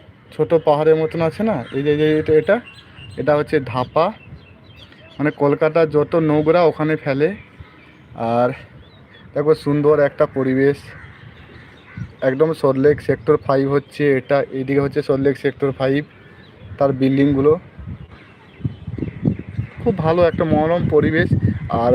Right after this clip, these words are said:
বলে না, কলকাতার নাকি গাছ নেই, তোমরা দেখো, গাছ দেখো, মানে প্রচুর গাছ, প্রচুর, মোটামুটি প্রচুর, খুব সুন্দর। আর এই, এখান থেকে তোমরা যদি তিরিশ মিনিট ওদিকে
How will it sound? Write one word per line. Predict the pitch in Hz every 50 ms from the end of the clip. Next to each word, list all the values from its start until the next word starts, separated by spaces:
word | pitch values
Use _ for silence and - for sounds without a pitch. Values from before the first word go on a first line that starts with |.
| 120 110 123
বলে | 127 131 151 170 190
না, | 190 170 139 131
কলকাতার | 139 143 135 151 151 151 156 151 151 160
নাকি | 160 156 180 156 131 127
গাছ | 127 135 143 - - 160 151
নেই, | 156 165 185 - - - - - - - -
তোমরা | - 147 151 151 139 127
দেখো, | 120 - - 117 104 107
গাছ | 120 127 135 135 - _ _ -
দেখো, | 120 95 - - - - - 92 - - - - - - - - - - - - - - - - - - -
মানে | 175 196 202 196 -
প্রচুর | 190 190 190 - 247 233 226 190 135
গাছ, | 117 113 - - -
প্রচুর, | 151 143 - - 147 127 131 151
মোটামুটি | 165 190 196 202 208 185 208 208 233 277 - - - - - - -
প্রচুর, | 208 190 - - 143 120 110 104 - - - - - - - - - - - - - - - - - -
খুব | - 175 170 - -
সুন্দর। | 147 143 143 135 135 131 - - 143 143
আর | 151 151 147 - - 143
এই, | 143 143 147 143 - - - - - - - - - - 147
এখান | 143 - 180 185 185 180 -
থেকে | 208 202 196 220 220 208 -
তোমরা | 190 175 175 175 175 165 180
যদি | 175 170 190 196 185 -
তিরিশ | - 170 180 185 180 - 185 190
মিনিট | 190 190 196 202 214 - - - - - - - 143 147
ওদিকে | 156 156 185 175 196